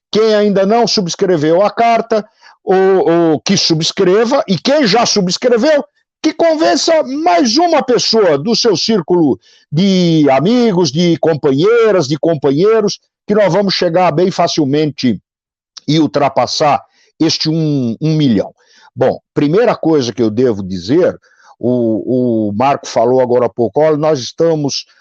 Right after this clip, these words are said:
apoiando, nós estamos fazendo tudo o que a faculdade, que os organizadores têm pedido pra gente,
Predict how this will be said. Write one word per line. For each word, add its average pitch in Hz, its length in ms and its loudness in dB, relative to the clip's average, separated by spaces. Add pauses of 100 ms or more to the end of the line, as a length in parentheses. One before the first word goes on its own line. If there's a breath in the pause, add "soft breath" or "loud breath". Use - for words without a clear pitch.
(120)
apoiando, 143 920 0
nós 139 220 0
estamos 156 380 -4
fazendo 135 500 -2
tudo 165 360 -2 (300 soft breath)
o 131 160 -4
que 151 540 0
a 123 140 2
faculdade, 139 1080 0
que 151 100 -2
os 127 160 -2
organizadores 139 1120 0
têm 143 180 -2
pedido 127 400 -6
pra 113 220 -2
gente, 151 460 -4